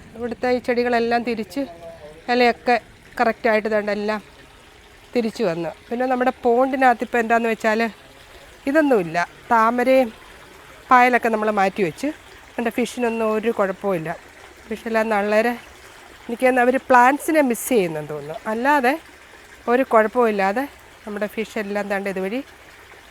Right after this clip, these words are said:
ഇങ്ങനെ നടക്കുന്നു. പിന്നെ ഇവിടെ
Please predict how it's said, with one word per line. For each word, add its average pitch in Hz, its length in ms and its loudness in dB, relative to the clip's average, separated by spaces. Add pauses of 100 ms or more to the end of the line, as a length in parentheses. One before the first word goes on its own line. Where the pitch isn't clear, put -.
(420)
ഇങ്ങനെ 202 540 0
നടക്കുന്നു. 170 420 -6 (1160)
പിന്നെ 247 240 -2 (1120)
ഇവിടെ 247 180 2